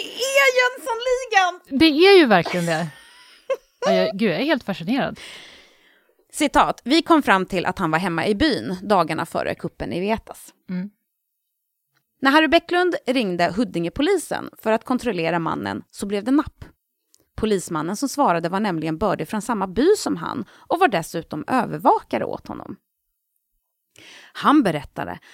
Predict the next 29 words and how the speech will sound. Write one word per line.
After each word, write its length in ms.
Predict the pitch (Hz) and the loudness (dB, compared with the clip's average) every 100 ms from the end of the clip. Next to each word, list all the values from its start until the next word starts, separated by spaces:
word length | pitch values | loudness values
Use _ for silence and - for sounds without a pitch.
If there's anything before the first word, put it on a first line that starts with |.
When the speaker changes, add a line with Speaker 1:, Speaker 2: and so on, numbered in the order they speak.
| - | -8
Speaker 1:
att 160 | 175 240 | -2 2
dagarna 380 | 196 160 233 | 4 4 2
före 280 | 269 294 175 | 2 2 2
Vietaskuppen 960 | 165 175 - 160 - 302 - - 76 - _ - | 0 -2 -2 -10 -4 -4 -4 -6 -6 -8 _ -2
hade 220 | 247 262 | 2 4
mannen 460 | 226 160 160 160 - | 4 2 -2 -4 -4
enligt 320 | 196 196 220 | -4 -4 -4
regelverket 680 | 262 220 156 151 160 - 196 | -2 -2 -4 -6 -6 -6 -8
ringt 440 | 190 285 392 330 202 | 0 0 2 0 -4
honom 260 | 165 156 | -6 -4
för 100 | - | -6
att 80 | - | -4
bekräfta 680 | 339 - 170 - - 170 180 _ _ | -4 -4 -8 -8 -10 -8 -8 _ _
att 140 | - | -2
han 200 | 302 294 | 2 2
befann 360 | 285 - 180 165 | 2 -2 -4 -4
sig 300 | - 160 151 - | -6 -8 -6 -2
i 60 | |
lägenheten 760 | 285 240 170 160 151 - 165 - | 2 2 0 -8 -10 -12 -14 -10
i 100 | 233 | -8
centrala 480 | 233 208 90 - 165 | -6 -6 -6 -6 -8
Stockholm. 520 | - - - - - _ _ _ _ _ _ _ _ _ _ _ _ | -10 -12 -12 -12 -14 _ _ _ _ _ _ _ _ _ _ _ _
De 240 | 190 180 170 | 2 2 0
karaktäristiska 800 | 175 175 185 190 - 202 - 196 | -4 -4 -2 -2 -4 -10 -12 -10
knäppningarna 840 | - 220 - - 185 233 277 254 | -4 -4 -4 -8 -4 0 0 0
från 320 | 208 185 190 | -4 -6 -2
mynttelefonen 880 | 214 160 - 165 160 - 254 277 277 | -2 -4 -6 -8 -8 -4 0 0 0
under 140 | 254 | -2
samtalet 640 | - 208 156 160 143 143 | -4 -6 -6 -8 -8 -10